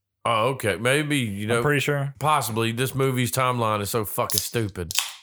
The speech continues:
Speaker 2: So, yeah, Wizzy dies. <laughs>
Speaker 1: And he tries to tell Wizzy to fuck Bert up because nobody cares about a black person being killed. That's exactly what he said.
Speaker 2: Yeah.
Speaker 1: And it was like, okay, there's another racist fucking throwing out there.
Speaker 2: Yeah,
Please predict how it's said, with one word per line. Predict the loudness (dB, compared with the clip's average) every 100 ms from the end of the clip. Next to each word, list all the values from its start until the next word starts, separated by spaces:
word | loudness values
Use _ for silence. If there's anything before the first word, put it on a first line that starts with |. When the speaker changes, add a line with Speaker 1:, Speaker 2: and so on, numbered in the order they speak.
| _ -20 -2
Speaker 2:
So, | 2 6 6 2 -2 0
yeah, | 0 2
Wizzy | 2 2 4
dies. | 4 4 4 0 -2 -10 -18 _ _ -2
<laughs> | 2 2 2 2
Speaker 1:
And | 2 2
he | 2
tries | 4 4 4
to | 4
tell | 4 4
Wizzy | 2 2
to | 2
fuck | 2 2
Bert | 4 4 4
up | 2
because | 0 0
nobody | 2 2 2
cares | 2 2
about | 2
a | 2
black | 0 0
person | -2 -2
being | -2 -2
killed. | -4 -6 -6 -10 _ _ -2
That's | 0 0
exactly | 2 2 2 0
what | 0
he |
said. | 2 2 2 0 -2 2
Speaker 2:
Yeah. | 2 2 _ -2
Speaker 1:
And | 2
it |
was | 2 2
like, | 2
okay, | 0 2 2 4
there's | 2 0
another | 0 2 2
racist | 0 0 0 0 -2 -4
fucking | -2 -4 -2 -4 -6 _ -12
throwing | -4 0 2 2
out | 2 2
there. | 2 2 -2 -8 _ _ _ _ _ _ -20 _ -2
Speaker 2:
Yeah, | 2 4 2